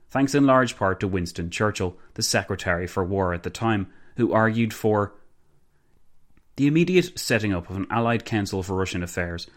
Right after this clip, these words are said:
with political, economic and military sessions,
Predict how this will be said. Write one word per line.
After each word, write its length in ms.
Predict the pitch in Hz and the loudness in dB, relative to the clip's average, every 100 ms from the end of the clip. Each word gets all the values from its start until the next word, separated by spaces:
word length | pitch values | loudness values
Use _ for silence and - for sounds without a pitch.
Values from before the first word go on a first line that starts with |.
| - | -6
with 220 | 107 - | -4 -4
political, 520 | 104 113 135 147 139 - | 0 2 2 0 -2 -4
economic 540 | 104 110 107 120 131 95 | -4 0 0 0 0 -2
and 120 | 90 | 0
military 480 | 110 107 107 98 95 | 0 0 0 0 -2
sessions, 460 | - 90 85 85 | -2 -4 -4 -10